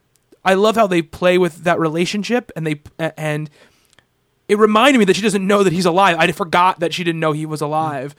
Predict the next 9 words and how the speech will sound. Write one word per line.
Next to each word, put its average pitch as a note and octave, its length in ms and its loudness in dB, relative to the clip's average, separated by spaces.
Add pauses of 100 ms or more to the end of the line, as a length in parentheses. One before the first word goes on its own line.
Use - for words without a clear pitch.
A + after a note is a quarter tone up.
(320)
uh, - 40 -8
after D3 500 -2
the D#3 100 -2
events D3+ 300 -4
of, C#3+ 220 -2
of D#3 420 -4
Forever D3+ 340 -2
Evil. D3 460 -2
And C#3+ 340 -4